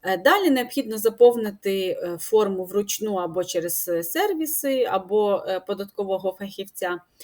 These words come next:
Якщо ви обираєте, м, так, паперову по-, подачу, тому що більшість декларацій, так, за старі роки, е, треба буде роздрукувати, підписати та надіслати поштою, і, м, адреси вже будуть залежати,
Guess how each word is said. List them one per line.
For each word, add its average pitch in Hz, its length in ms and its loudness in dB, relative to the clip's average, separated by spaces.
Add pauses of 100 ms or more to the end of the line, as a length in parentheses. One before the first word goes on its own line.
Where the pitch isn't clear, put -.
(240)
Якщо 220 340 4
ви 233 120 6
обираєте, 208 680 2
м, 180 580 -2
так, 170 440 -6
паперову 285 520 2
по-, 226 160 0
подачу, 214 840 -2
тому 202 200 -6
що 202 180 -10
більшість 180 440 -6
декларацій, 185 580 -4
так, 202 160 -4
за 185 100 -6
старі 190 360 -4
роки, 170 560 -4
е, 170 80 -6
треба 170 340 -4
буде 170 260 -2
роздрукувати, 180 680 -2
підписати 175 640 -6
та - 140 -10
надіслати 165 560 -4
поштою, 320 480 -4 (380)
і, 339 200 2
м, 196 540 -4
адреси 240 440 2
вже 208 180 -2
будуть 214 360 -2
залежати, 196 720 0